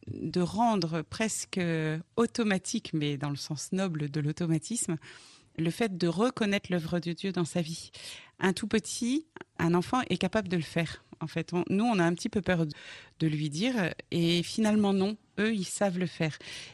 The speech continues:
Et donc, euh, c'est la première chose. On va pas leur dire, euh, « Tu vois, la providence, c'est ça. »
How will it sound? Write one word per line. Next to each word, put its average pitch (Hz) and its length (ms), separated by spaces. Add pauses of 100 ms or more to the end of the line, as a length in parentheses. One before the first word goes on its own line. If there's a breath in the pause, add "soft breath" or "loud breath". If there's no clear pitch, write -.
Et 175 100
donc, 175 240 (200)
euh, 165 100
c'est 180 160
la 185 120
première 226 340
chose. 180 280
On 170 40
va 165 100
pas 196 140
leur 180 220
dire, 180 240
euh, « 156 240 (320 loud breath)
Tu - 80
vois, 185 100
la 185 80
providence, 170 460
c'est 175 160
ça. » 190 340